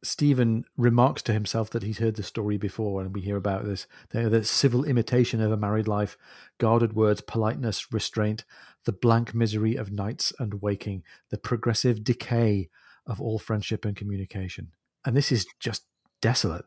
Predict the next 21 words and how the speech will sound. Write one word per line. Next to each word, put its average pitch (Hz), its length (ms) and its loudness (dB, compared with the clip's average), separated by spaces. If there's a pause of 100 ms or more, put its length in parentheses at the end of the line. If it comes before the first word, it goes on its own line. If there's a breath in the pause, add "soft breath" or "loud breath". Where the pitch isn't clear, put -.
(120)
This - 160 -2
guy 101 280 -2
is 87 320 -8
right 120 420 2
at 131 100 -8
the 120 100 -8
end 110 160 -2
of 101 80 -4
his 98 140 -6
tether. 92 400 -4 (1300 soft breath)
And 117 160 2
Stephen 120 340 6
is 107 120 2
the - 80 -4
person 110 440 2 (220)
to 117 100 -2
whom 147 160 2
he 127 80 2
confesses 139 500 0
it. 85 180 -10 (680 soft breath)
And 104 400 -2